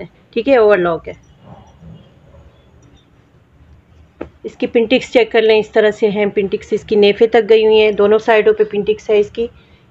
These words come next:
ये बेल बॉटम भी आपको मिलेगी छः सौ रुपये से। ये वाली देख लें, ये आपको मिल जाएगी,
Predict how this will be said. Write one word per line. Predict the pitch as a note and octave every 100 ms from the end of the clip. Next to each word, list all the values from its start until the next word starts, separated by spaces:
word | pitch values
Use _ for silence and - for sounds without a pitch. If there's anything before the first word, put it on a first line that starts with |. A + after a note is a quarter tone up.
| -
ये | G3+
बेल | G#3 G3+
बॉटम | G#3+ G#3 G#3+
भी | G#3+ G#3+
आपको | G3+ G#3
मिलेगी | G3+ G3+ G#3+
छः | G#3+ G3+
सौ | G3
रुपये | A3 A3 A3
से। | A3+ A#3+ A#3+ _ _ _ _ _ _ - - - - - -
ये | A3
वाली | A#3+ C4 A#3+
देख | A#3+ A#3+
लें, | B3 A#3+ - - - - - - -
ये | A3+
आपको | A3 -
मिल | A#3 A3+
जाएगी, | A3 A3+ A3 A3+ A#3+ A#3+